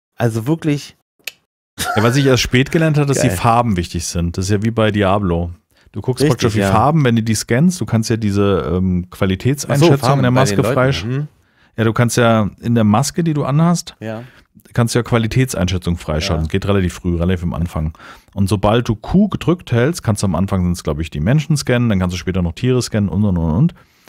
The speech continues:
Speaker 2: Hast du wie so ein Fernglas, wo du ranzoomst und gehst mit dem Cursor auf den, auf die Person und dann sagt er,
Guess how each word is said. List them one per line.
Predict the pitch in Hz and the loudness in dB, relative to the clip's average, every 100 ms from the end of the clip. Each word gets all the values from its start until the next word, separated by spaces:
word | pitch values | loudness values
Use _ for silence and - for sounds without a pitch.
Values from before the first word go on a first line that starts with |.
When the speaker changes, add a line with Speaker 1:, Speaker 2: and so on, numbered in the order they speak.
| - | -6
Speaker 2:
Hast | 110 117 | -4 0
du | |
wie | 135 | 0
so | 135 | 0
ein | |
Fernglas, | - 131 156 185 127 113 | 2 2 2 4 2 4
wo | |
du | 127 | 2
ranzoomst | 202 220 175 160 202 247 123 | 4 4 4 4 2 0 0
und | 117 | 0
gehst | 123 | 0
mit | 131 | 0
dem | 117 | 0
Cursor | 127 156 156 | 2 2 -2
auf | 131 | -2
den, | 131 120 113 | -2 0 0
auf | 101 | -2
die | - | -4
Person | 110 101 120 175 196 | -2 0 2 2 2
und | 123 | 2
dann | 117 | 2
sagt | 127 143 | 2 2
er, | 151 | 2